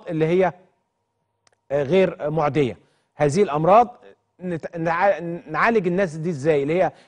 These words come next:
الاعداد الكبيره اللي وزير الصحه كان بيتكلم عليها من شويه. النهارده يكون حلقتنا عن الجمارك وعن ال-،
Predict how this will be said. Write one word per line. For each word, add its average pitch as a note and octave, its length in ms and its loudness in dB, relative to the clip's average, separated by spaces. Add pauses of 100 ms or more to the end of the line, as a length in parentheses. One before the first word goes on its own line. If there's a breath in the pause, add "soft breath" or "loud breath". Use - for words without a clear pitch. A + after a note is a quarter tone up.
الاعداد D3 340 2
الكبيره F3 380 2
اللي D#3 200 -2
وزير D3 260 0
الصحه D#3 220 -4
كان D#3 200 -4
بيتكلم C#3 360 -2
عليها D#3 300 2 (380 soft breath)
من C#3+ 300 2 (400)
شويه. F2+ 360 -4 (1700)
النهارده G3+ 260 4
يكون G3+ 260 2
حلقتنا E3 540 0
عن E3 380 0 (120)
الجمارك D3+ 800 0
وعن C#3 480 2
ال-، B2 640 0